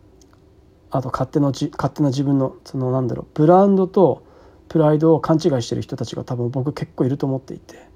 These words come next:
お前がそれを自分のブランドだと思ってるのはさ、ただ、ただ単にお前のプライドだよ、みたいな。その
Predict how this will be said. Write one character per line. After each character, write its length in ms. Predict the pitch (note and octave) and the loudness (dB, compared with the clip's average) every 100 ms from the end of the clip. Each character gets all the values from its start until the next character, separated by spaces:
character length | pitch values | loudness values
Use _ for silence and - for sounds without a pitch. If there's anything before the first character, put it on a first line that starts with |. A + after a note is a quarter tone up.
| _ _ - - - - _ _ _ | _ _ -20 -20 -20 -20 _ _ _
お 80 | - | -2
前 160 | D3 G3 | 0 2
が 80 | |
そ 100 | - | 0
れ 60 | F#3+ | 0
を 20 | |
自 140 | E3+ D3+ | 0 0
分 80 | |
の 80 | F3+ | 0
ブ 100 | D#3+ | 0
ラ 100 | D#3+ | 2
ン 20 | |
ド 80 | E3 | 2
だ 120 | E3+ | 0
と 200 | F3+ - | -6 -4
思 120 | C#3 C3 | -4 -4
っ 40 | |
て 120 | - | -6
る 40 | C3 | -8
の 40 | |
は 40 | A#2+ | -10
さ、 140 | - | -12
た 120 | - G#3 | -6 -2
だ、 80 | D#3 | -2
た 200 | - F#3+ | -2 0
だ 100 | E3+ | 2
単 160 | D#3+ | 0
に 60 | C3 | 0
お 60 | |
前 200 | C3 D3 | 0 0
の 100 | D#3+ D#3 _ _ - | -2 -4 _ _ -6
プ 120 | E3+ | 0
ラ 100 | D#3+ | 2
イ 20 | |
ド 80 | D#3+ | 4
だ 80 | D#3 | 0
よ、 120 | - | -2
み 80 | C3+ | -8
た 120 | A#2 | -8
い 40 | B2 | -10
な。 160 | - - - - - - - - - - _ - _ _ _ _ _ _ _ - - - - _ | -12 -20 -20 -20 -20 -20 -20 -20 -20 -20 _ -20 _ _ _ _ _ _ _ -20 -20 -20 -20 _
そ 140 | |
の 80 | - | -8